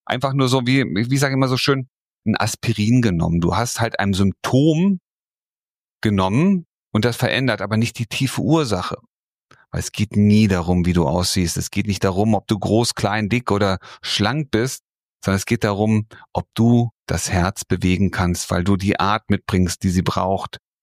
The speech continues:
die eure Beziehung braucht. Und jetzt fragst du dich, "Hä, ja, wie soll das gehen?"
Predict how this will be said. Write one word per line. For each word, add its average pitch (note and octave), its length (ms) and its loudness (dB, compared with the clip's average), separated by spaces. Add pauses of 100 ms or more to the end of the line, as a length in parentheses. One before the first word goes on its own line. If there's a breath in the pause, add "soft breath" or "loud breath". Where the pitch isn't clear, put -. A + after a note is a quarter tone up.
(120)
die G#2 80 2
eure G#2 200 -2
Beziehung G2 500 -2
braucht. - 460 -4 (1000)
Und A2 100 2
jetzt A#2 160 -2
fragst B2+ 260 -4
du C3+ 60 -2
dich, A#2+ 120 0
"Hä, B2+ 340 0
ja, B2 200 -4
wie A2+ 60 -6
soll A#2 200 0
das A#2 200 0
gehen?" D3 440 0